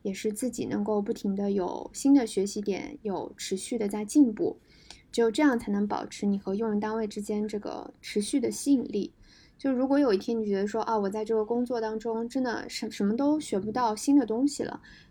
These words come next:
你也不用什么力气，每天做的工作都是重复的，然后单调的，呃，没有就是让自己有持续的提高的，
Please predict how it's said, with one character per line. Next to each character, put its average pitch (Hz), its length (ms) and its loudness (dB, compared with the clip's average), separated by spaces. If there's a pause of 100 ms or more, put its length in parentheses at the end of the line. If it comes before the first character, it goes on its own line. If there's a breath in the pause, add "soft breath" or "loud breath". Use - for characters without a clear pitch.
(140)
你 214 180 2
也 208 80 2
不 202 120 -2
用 226 180 4
什 240 140 -2
么 208 80 2
力 285 260 4
气， - 240 -6
每 202 160 0
天 220 200 -2
做 233 160 -2
的 214 80 0
工 233 200 0
作 240 160 -2
都 208 200 -2
是 220 260 -8
重 196 380 -8
复 277 320 0
的， - 360 -8
然 202 120 -10
后 208 100 -2
单 262 320 4
调 294 320 0
的， - 260 -8 (540 loud breath)
呃， 190 300 -4 (140)
没 208 200 0
有 233 340 2
就 208 120 -10
是 202 160 -6
让 214 200 -2
自 220 120 -8
己 220 120 -2
有 - 260 -2 (140)
持 - 180 -6
续 240 200 -4
的 208 380 -4
提 - 180 -4
高 262 300 4
的， - 180 -2